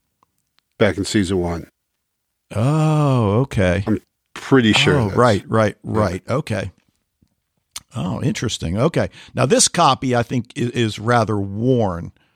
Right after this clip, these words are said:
Speaker 2: One of 'em was worn. One of 'em was, I think, newish. But, uh, all right. So then we, we get that scene. Noah pulls the shotgun
Speaker 1: Right,
Speaker 2: on
Speaker 1: right,
Speaker 2: old
Speaker 1: well, yeah, yeah,
Speaker 2: Claudia.
Speaker 1: I'm sorry. Just to, to jump on that real quick, because,
Speaker 2: Yeah.
Speaker 1: yeah,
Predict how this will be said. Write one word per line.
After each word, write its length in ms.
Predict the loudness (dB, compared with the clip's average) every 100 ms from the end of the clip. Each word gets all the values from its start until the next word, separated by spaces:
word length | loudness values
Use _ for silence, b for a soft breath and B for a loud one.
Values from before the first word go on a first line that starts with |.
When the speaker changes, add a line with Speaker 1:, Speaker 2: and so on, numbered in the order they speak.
| _ _
Speaker 2:
One 220 | 2 4
of 120 | 4 2
'em 120 | 0
was 160 | -2
worn. 400 | -2 0 0 0
One 160 | 0 0
of 80 | -2
'em 120 | -4
was, 220 | -6 -10
I 160 | -10 -10
think, 240 | -10 -8
newish. 520 | -6 -6 -6 -8 -12 -10
But, 220 | -10 -10 _ -10
uh, 140 | -10 B B B B B B -2
all 120 | 0
right. 180 | 0 0
So 260 | 2 2 -2 _ _
then 300 | -2 0 0
we, 180 | -2 -4
we 160 | -4 -4
get 220 | -4 -2
that 200 | -2 -2
scene. 460 | -4 -2 0 0 2
Noah 240 | 2 2
pulls 240 | 0 -4 -6
the 80 |
shotgun 680 | -8 -4 -4 -6 -6 -6 2
Speaker 1:
Right, 100 | 2
Speaker 2:
on 80 | 4
Speaker 1:
right, 120 | 0
Speaker 2:
old 240 | 2 2 4
Speaker 1:
well, 120 | 4
yeah, 80 | 4
yeah, 100 | 6
Speaker 2:
Claudia. 300 | 4 4 -2
Speaker 1:
I'm 80 |
sorry. 260 | 2 2 2
Just 300 | -2 -4 -2
to, 120 | -2
to 160 | -2 -10
jump 320 | 0 0 0
on 100 | -2
that 120 | -2
real 140 | -4 -4
quick, 160 | -4
because, 260 | -4 -4 0
Speaker 2:
Yeah. 120 |
Speaker 1:
yeah, 100 | 0